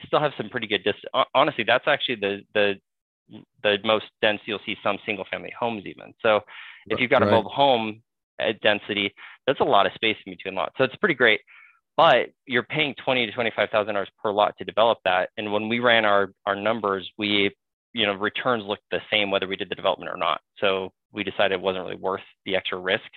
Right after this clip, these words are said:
Speaker 1: of having
Speaker 2: Mm-hmm.
Speaker 1: to do that development. Um,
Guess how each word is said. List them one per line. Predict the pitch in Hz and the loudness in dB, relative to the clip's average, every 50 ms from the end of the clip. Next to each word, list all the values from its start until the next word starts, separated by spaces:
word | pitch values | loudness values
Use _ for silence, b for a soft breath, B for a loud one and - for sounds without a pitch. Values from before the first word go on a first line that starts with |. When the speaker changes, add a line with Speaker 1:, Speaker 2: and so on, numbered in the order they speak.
| - - _ | -20 -14 _
Speaker 1:
of | 101 101 | -14 -8
having | - 110 107 98 98 98 98 98 95 | -2 0 0 0 0 -4 -4 -4 -6
Speaker 2:
Mm-hmm. | - 107 104 117 117 104 | -6 -8 -6 -6 -6 -6
Speaker 1:
to | 82 110 | -6 -6
do | - 98 95 | -6 -6 -2
that | - 117 117 - | 0 0 0 0
development. | - 120 131 127 131 139 143 143 - _ B B B B B B B B B B _ _ | -2 -2 0 0 0 0 -2 -4 -4 _ B B B B B B B B B B _ _
Um, | - 113 110 107 104 101 98 98 | 4 4 4 4 2 0 -6 -8